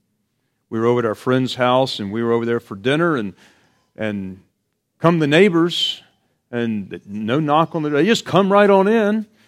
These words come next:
"Hey, what are you having for dinner?" And then another family comes in. Before you know it, there was, like, four Cuban families in this family's home, and they're just all interacting like it was just part of life and how they are to live.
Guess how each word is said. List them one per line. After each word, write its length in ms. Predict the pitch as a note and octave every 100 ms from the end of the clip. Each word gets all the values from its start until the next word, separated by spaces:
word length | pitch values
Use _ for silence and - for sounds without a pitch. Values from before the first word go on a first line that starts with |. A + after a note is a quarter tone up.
| _ _
"Hey, 280 | - B3+ B3+
what 160 | A#3 B3
are 20 |
you 80 | A3
having 200 | A#3+ G#3
for 80 | G#3
dinner?" 320 | A#3 A#3 G#3+
And 120 | E3+
then 100 | G#3+
another 300 | F3 G3+ A#3
family 360 | - G3+ G3 F#3+
comes 260 | G3+ F3+
in. 60 | F#3+
Before 360 | - G#3 B3
you 140 | A3 F3
know 300 | F#3 A3+ G3+
it, 40 |
there 140 | F3+ F3+
was, 80 | F3
like, 180 | E3
four 380 | - - A#3+ C4+
Cuban 340 | - B3 A3+ G#3+
families 640 | - G#3 G#3+ E3+ B2 C3
in 80 | D#3+
this 140 | D3
family's 480 | - F#3 G#3+ G#3 F3
home, 260 | F3 D#3+ C#3
and 80 |
they're 120 | F#3+ A3+
just 160 | E3
all 420 | - A3 A#3+ A#3+
interacting 580 | A3 F#3+ F#3 F#3 F#3 F#3
like 240 | F3 E3+ F#3
it 80 |
was 120 | D#3+ D3
just 200 | E3+ -
part 240 | G#3+ A#3
of 120 | G3+
life 340 | F3 F#3 F#3+ E3
and 100 | C3
how 220 | F3+ F#3+
they 160 | F#3
are 80 | F3+
to 80 | E3+
live. 320 | D#3 C3 -